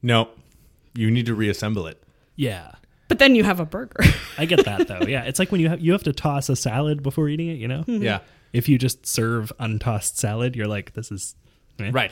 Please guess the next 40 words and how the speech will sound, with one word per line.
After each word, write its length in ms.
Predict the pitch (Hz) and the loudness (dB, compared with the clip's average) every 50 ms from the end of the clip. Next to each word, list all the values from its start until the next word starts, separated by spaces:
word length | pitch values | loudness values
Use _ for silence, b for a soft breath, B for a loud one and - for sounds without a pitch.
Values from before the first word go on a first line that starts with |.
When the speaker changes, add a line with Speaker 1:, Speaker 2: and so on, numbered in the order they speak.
| - - | -6 -8
Speaker 1:
Like, 180 | - 113 104 - | -6 -6 -4 -4
if 140 | 113 - - | -4 -4 -2
I 120 | 127 123 | -2 -2
just, 180 | 117 117 - - | -2 -4 -6 -6
like, 220 | 117 107 - - | -8 -8 -10 -10
put, 340 | - - 117 113 - - - | -4 -2 -2 -2 -2 -6 -10
like, 160 | 98 92 - - | -10 -10 -8 -6
on, 320 | 98 95 95 95 92 - _ | -6 -4 -4 -6 -8 -10 _
on 160 | 101 98 92 | -10 -10 -10
a 20 | 90 | -10
plate, 560 | - _ - - 143 131 110 101 101 - _ | -10 _ -6 -4 -2 -2 -2 -2 -6 -10 _
if 160 | - 104 - - | -14 -12 -10 -8
I 120 | 95 98 | -10 -8
just 240 | 95 92 - - _ | -8 -10 -14 -12 _
put 240 | - - - - - | -10 -10 -10 -10 -12
a 80 | - 92 82 _ _ _ | -16 -16 -16 _ _ _
pe-, 140 | - - - | -18 -16 -16
like, 180 | - 101 95 87 | -12 -14 -12 -12
a 80 | 87 | -14
top 380 | - - - - 113 117 - - | -16 -12 -2 -2 -2 -2 0 -4
part 160 | 127 123 123 | -6 -6 -4
of 80 | 117 120 | -6 -8
a 40 | 117 | -6
bun, 360 | 110 127 127 135 147 175 185 - - | -6 -4 -4 -4 -4 -6 -8 -8 -10
a 40 | 185 | -8
Speaker 3:
Mm-hmm. 140 | 170 165 117 | -8 -8 -8
Speaker 1:
burger, 520 | 92 113 117 120 113 104 101 104 117 117 - - | -8 -6 -4 -4 -4 -4 -4 -6 -6 -8 -10 -12
and 100 | 95 92 | -12 -12
a 40 | 87 82 - _ | -14 -14 -16 _
bottom 320 | - 104 113 120 113 104 104 | -8 -4 -2 -2 -2 -2 -4
part 200 | 101 95 90 90 | -8 -8 -10 -10
of 80 | 87 | -12
a 60 | 90 | -12
bun, 360 | 76 76 85 85 87 107 117 - | -12 -12 -14 -10 -10 -10 -10 -10
Speaker 2:
Right. 200 | 123 104 87 82 | -10 -10 -10 -10
Speaker 1:
it's 100 | - - | -10 -4
not 140 | 131 123 110 | -2 -2 -2
a 40 | 95 | -2
burger 320 | 92 117 120 110 92 87 | -2 -2 -2 -2 -4 -6
yet. 220 | 85 82 85 78 | -10 -12 -14 -14